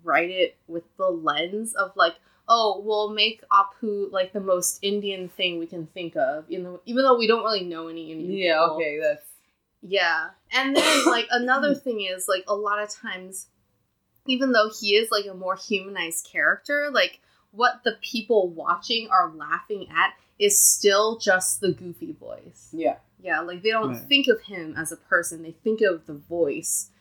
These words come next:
Speaker 1: So it's like,
Speaker 2: Mm.
Speaker 1: if you're gonna do an accent, like, like, you gotta kinda think about, like, what that's projecting to.
Speaker 2: Yeah.
Speaker 1: And, like, honestly, like, you could be totally not racist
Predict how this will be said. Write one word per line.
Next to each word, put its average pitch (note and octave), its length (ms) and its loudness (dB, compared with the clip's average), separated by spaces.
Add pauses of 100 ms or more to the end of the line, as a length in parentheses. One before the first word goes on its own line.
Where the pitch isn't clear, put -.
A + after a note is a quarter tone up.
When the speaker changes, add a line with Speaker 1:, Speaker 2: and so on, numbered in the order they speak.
(140)
Speaker 1:
So G3+ 200 -2
it's F#3 160 -6
like, E3 400 2
Speaker 2:
Mm. B2 220 4 (320)
Speaker 1:
if B3+ 200 2
you're C4+ 220 -2 (140)
gonna B3 280 2
do G3+ 460 -8
an A3 140 -6
accent, F3+ 540 -4
like, D#3 280 -2 (1040)
like, A3 200 4
you A3 120 -4
gotta G#3 300 4
kinda A3+ 220 0 (100)
think G#3 160 -4
about, F3+ 320 4
like, E3+ 180 -8 (220)
what F3 360 -4 (100)
that's - 400 2
projecting - 880 -4
to. - 60 -20 (420)
Speaker 2:
Yeah. F#3+ 140 -4
Speaker 1:
And, A3+ 80 4
like, G#3+ 240 2 (280)
honestly, C#4+ 400 2
like, D4 280 6
you A#3 260 2
could D#4+ 300 2
be A3 280 -8
totally A3 480 -2
not E3+ 360 2
racist A#3 600 -4